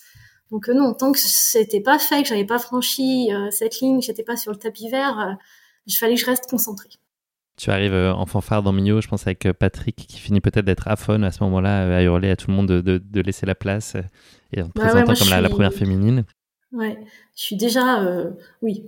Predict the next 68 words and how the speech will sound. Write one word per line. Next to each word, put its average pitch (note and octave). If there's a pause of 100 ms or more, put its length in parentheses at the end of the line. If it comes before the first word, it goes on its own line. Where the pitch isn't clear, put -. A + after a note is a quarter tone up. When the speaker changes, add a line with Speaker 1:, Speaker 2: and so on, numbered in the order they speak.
Speaker 1:
je F3+
suis -
à, F3+ (240)
t'as, G3+
t'as G#3
la G#3
fatigue, G#3
t'as G#3+
l'émotion. G3 (300)
Il A3
avait A3
Speaker 2:
Il A3
Speaker 1:
sorti A#3+
Speaker 2:
avait F3+
Speaker 1:
son -
Speaker 2:
pas -
Speaker 1:
sifflet B3+
Speaker 2:
seconde. G#3
Speaker 1:
en G3+
plus, G3+
Patrick, G3
il G#3
avait G#3
vraiment G3+
tout A3
prévu. A#3+
T'arrives A3
un A3
peu A#3
dans G#3+
la G#3+
Speaker 2:
<laughs> -
Speaker 1:
circulation, A3+ (500)
et G#3+
il G#3
avait A3
sorti B3+
son -
sifflet. A3+
Donc F#3+
je, -
Speaker 2:
J'étais -
pas D#3
Speaker 1:
je, -
Speaker 2:
loin G3
avec F#3+
les G#3
Speaker 1:
j'arrivais, A3
Speaker 2:
fumigènes G#2
tout -
à G2
l'heure, F2+
finalement. F2+
Speaker 1:
j'avais A#3+
pas C4
à -
rire, A#3+
mais F#3+
je, F#3+
voilà, G3
il, E3+
il F#3+
sifflait -
sur -
les G3
ronds-points, G3+
il F#3+
faisait, F#3+